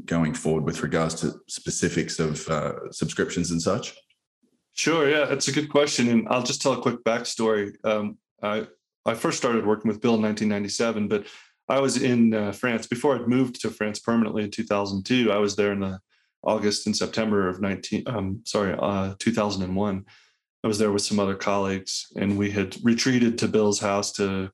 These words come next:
Speaker 2: kind of try to figure out what was going on in the world. And of course, we were all in the Paris office, uh, on September eleventh, and, um, we didn't see what had happened until later. We, we saw, we heard it on the radio, but, you know, the media world was different back then. So,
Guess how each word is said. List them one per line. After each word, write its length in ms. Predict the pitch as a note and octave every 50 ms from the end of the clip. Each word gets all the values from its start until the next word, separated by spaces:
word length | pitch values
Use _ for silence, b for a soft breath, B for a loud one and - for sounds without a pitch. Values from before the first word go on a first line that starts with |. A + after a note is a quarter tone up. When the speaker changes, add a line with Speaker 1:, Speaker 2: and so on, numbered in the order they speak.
| _
Speaker 2:
kind 180 | - - D3+ D3+
of 160 | B2 - - _ _ _ _ _ _ _ _ _ _ _ _ _ _
try 120 | - B2 B2
to 60 | B2+
figure 260 | A#2+ B2+ A#2+ A#2 A#2
out 140 | A2+ A2 G#2
what 140 | G2+ G2+ -
was 160 | A2 A2+ -
going 180 | - A2+ G#2+
on 140 | G#2+ G#2 G2+ G2+
in 60 | G2+
the 80 | G#2
world. 340 | G#2+ C3+ D#3 D3 A#2 G2 F#2
And 100 | - G#2
of 120 | G#2+ - _
course, 240 | A2+ G#2+ A2 - -
we 80 | A2+
were 140 | G2+ G#2 G2+
all 160 | G2+ G2+ G#2
in 80 | G2+ G2
the 60 | F#2
Paris 360 | - - G#2 G2 G2+ - -
office, 480 | F#2 F#2+ G2 - - G2+ - - - b b b b b b b b b _ _
uh, 360 | - G#2 G#2 G2+ G2 G2 -
on 500 | - - G#2 G2+ G#2 G2+ G2 F#2 - -
September 400 | - - A2 A2 - G#2+ G2+ G2+
eleventh, 460 | G2 G2+ A2 C3+ A#2+ G2+ G2 F#2+ - - -
and, 340 | - G#2+ G2+ G2 F#2+ F#2+ - - _
um, 520 | G2 G2 F#2+ F#2+ F#2 F#2 F#2 F#2 D#2+ - _
we 140 | B2 A#2
didn't 240 | A#2 C#3 D3+ D3+ C#3+
see 260 | C#3 - - - C3+
what 180 | C3 A#2+ A2+ A2+
had 120 | A2 G#2
happened 380 | G2 G#2+ G#2 G2+ G2+ - G2 G#2
until 220 | G2 F#2+ - G2+
later. 460 | G2+ G#2 G#2+ A2+ G#2+ G2+ F#2 F#2 - _ _
We, 220 | G#2 G2+ G2+ F#2+ - _ _ _ _ _ _ _ _
we 120 | A2+ A2
saw, 420 | G2+ - - A#2 G#2 G#2 G2+ - -
we 140 | - B2 G#2+
heard 220 | A2 B2 C3 C3
it 100 | A#2+ A2+
on 120 | G#2+ G#2
the 80 | G2+ G2
radio, 600 | G2+ G#2+ A#2 B2 A#2 A2+ G2+ G2 G2 F#2+ F#2+ F#2+
but, 220 | - G2+ - - B B B B B B B B -
you 80 | A2+
know, 60 | A2+ G#2+
the 200 | G#2+ G#2 - -
media 380 | - G#2+ A#2 A#2 A2+ A2+ G#2+
world 320 | G2+ G#2 G#2+ G#2 G#2 G2+ -
was 140 | G2+ F#2
different 320 | - - A#2+ A#2+ - G#2 G2+
back 280 | F#2+ F2+ F#2 - -
then. 280 | - - F#2 F2+ F2+ F2+
So, 420 | - - - F#2+ F#2+ F#2 F2+ -